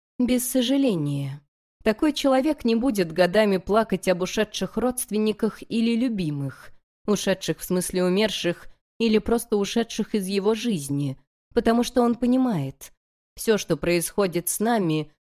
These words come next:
нам для чего-то нужно. Все это наши уроки. Одиннадцатый аркан как раз уже больше про такое духовное понимание жизни. Двенадцатый аркан — повешенный.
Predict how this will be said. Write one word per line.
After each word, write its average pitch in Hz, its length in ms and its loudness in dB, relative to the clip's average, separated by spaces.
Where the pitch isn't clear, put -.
нам 185 360 0
для 226 140 0
чего-то 190 500 0
нужно. 147 720 -2
Все - 200 0
это 180 320 2
наши 170 400 0
уроки. 190 680 -2
Одиннадцатый 170 720 2
аркан 190 400 0
как 160 200 -4
раз 190 220 0
уже 175 220 0
больше 180 560 0
про 240 140 4
такое 202 460 2
духовное 175 600 2
понимание 156 720 0
жизни. 131 720 -8
Двенадцатый 208 720 2
аркан — 214 540 -2
повешенный. 135 880 -4